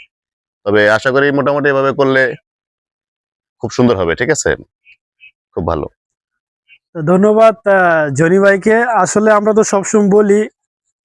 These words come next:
Speaker 2: এককভাবে, এবার ভাইকে নিয়েছি কারণ আপনারা জানতে চান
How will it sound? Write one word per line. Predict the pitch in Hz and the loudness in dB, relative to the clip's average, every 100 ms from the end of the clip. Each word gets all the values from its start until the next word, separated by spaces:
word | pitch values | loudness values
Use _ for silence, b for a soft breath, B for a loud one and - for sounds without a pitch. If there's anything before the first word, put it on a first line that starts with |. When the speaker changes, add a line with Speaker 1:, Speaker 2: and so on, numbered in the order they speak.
| _ | _
Speaker 2:
এককভাবে, | 202 208 220 180 160 151 160 | -6 -2 0 2 2 2 2
এবার | 165 175 165 180 139 | 2 0 -2 -4 0
ভাইকে | 139 156 185 | 0 2 2
নিয়েছি | 185 208 - 185 | 2 0 2 0
কারণ | 180 175 | 0 0
আপনারা | 170 160 180 | 0 0 -2
জানতে | 156 160 165 196 | 2 0 0 0
চান | 170 165 | 0 -2